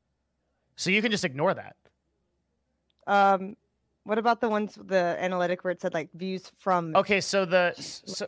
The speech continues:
Speaker 1: so
Speaker 2: channels?
Speaker 1: let me pull up your, your
Speaker 2: Previously, it was saying that I was getting, let's see, go back up to this
Speaker 1: No, I saw it.
Speaker 2: screenshot.
Speaker 1: But what I'm saying is, like, here's your D M. So,
Speaker 2: Mm-hmm.
Speaker 1: um,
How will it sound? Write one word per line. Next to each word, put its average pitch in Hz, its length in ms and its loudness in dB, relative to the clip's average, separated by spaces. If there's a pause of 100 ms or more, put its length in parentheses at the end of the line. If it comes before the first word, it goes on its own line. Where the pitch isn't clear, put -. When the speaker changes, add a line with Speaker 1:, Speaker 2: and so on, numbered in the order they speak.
Speaker 1:
so 196 140 -2
Speaker 2:
channels? 180 400 2
Speaker 1:
let 170 100 -4
me 180 100 -4
pull 175 180 -2
up 170 140 -4
your, 147 220 -8 (200)
your 127 340 -12 (140)
Speaker 2:
Previously, 240 600 4
it 202 40 0
was 196 200 -2
saying 185 480 2
that 170 240 0
I 170 100 0
was 165 220 -4
getting, 165 600 -4 (300)
let's - 160 -12
see, - 220 -8
go - 160 -6
back - 240 -10
up - 120 -14
to 196 140 -12
this - 240 -10
Speaker 1:
No, 240 120 -2
I 226 140 0
saw 190 280 -2
it. 156 60 -4
Speaker 2:
screenshot. 98 180 -10
Speaker 1:
But 208 140 2
what 208 120 4
I'm 202 100 0
saying 226 240 -4
is, 190 100 -6
like, 190 160 -2
here's 202 280 -8
your 208 120 -8
D 180 240 -6
M. 156 360 -4 (580)
So, 180 560 0 (720)
Speaker 2:
Mm-hmm. 175 80 -2
Speaker 1:
um, 165 520 0